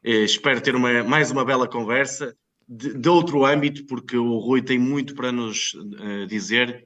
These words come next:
e acredito muito para falar sobre a equipa do Paços Ferreira e sobre o clube Paços Ferreira. Um clube que para nós que estamos de fora, pensamos sempre no Paços Ferreira como aquele clube organizado, aquele clube que está a subir degrau após degrau e que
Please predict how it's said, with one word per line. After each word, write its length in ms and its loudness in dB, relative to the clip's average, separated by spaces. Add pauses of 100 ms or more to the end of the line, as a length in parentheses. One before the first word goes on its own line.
e 120 -2
acredito 400 -4
muito 240 -2
para 120 -8
falar 280 -4
sobre 240 -8
a 40 -4
equipa 280 -8
do 100 -12
Paços 240 -6
Ferreira 420 -2 (240)
e 60 -6
sobre 320 -4
o 40 -2
clube 360 -4
Paços 240 -4
Ferreira. 240 0
Um 80 -2
clube 300 -4
que 80 -16
para 160 0
nós 380 2 (300)
que 40 -16
estamos 280 -4
de 100 -16
fora, 380 0
pensamos 400 -6
sempre 240 -4
no 140 -8
Paços 220 -2
Ferreira 260 -4
como 140 -6
aquele 280 -4
clube 460 -4 (260)
organizado, 840 0
aquele 320 -4
clube 380 -8
que 80 -10
está 340 -2
a 60 -10
subir 280 -12
degrau 360 -2
após 260 -8
degrau 400 0 (400)
e 100 -2
que 300 -8